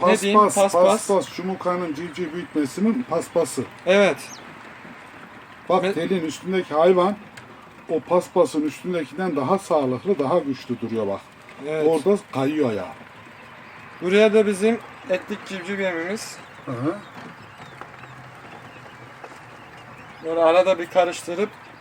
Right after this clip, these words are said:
Speaker 1: o küçük taneleri bulmasına yardımcı oluyoruz. Doğru
Speaker 2: Evet.
Speaker 1: mu?
Speaker 2: Bugün aceleye geldi. O yemin elenmesi lazımdı. Elemen
Speaker 1: Normalde
Speaker 2: lazım.
Speaker 1: eleyip versek
Speaker 2: Hı hı.
Speaker 1: daha mantıklı
Speaker 2: Evet.
Speaker 1: oluyor.
Speaker 2: Yani çözeceğiz.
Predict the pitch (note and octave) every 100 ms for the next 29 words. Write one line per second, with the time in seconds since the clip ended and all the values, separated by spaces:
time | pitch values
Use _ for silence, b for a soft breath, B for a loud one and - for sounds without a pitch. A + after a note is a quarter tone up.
0 | - - - - - - - D#3+ D#3+ -
1 | - F#3 F#3+ F3 E3+ E3 F#3 F3+ E3+ D#3+
2 | - F#3+ F#3 E3+ D3+ D#3+ D#3+ C#3 C#3 E3+
3 | D#3 E3 E3+ D#3+ G3+ - C#3 C3+ D4 -
4 | G#3 A3+ F3 F3 G3 G3 G#3 C#3 A#2 C3+
5 | D#3+ F3 F#3+ D3+ D#3 D#3 D#3+ C#3 D#3+ B2+
6 | G#2 - F2 E2+ - B2 C#3 C#3+ C#3+ E3+
7 | E3+ F#3 F#3 G#3 A3 - F3 E3 F#3+ G3+
8 | F#3 E3+ - E3 C3+ F#3 G3 E3+ C3+ C3
9 | C#3 D#3 B2 A#2 B2+ - - - - -
10 | - - - - - - - - - -
11 | - - - - - - - - - G#3
12 | F#3+ - A#3 G3+ D3+ C#3 -